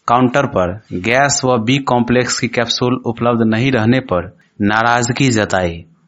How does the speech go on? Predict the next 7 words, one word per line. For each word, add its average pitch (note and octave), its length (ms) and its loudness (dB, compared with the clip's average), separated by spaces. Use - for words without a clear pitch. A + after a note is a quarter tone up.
व A2 180 0
तुरंत B2 480 0
दवा G#2+ 420 0
उपलब्ध G#2+ 360 0
करवाने G#2+ 560 0
को G2+ 320 -2
कहा। F#2 280 -2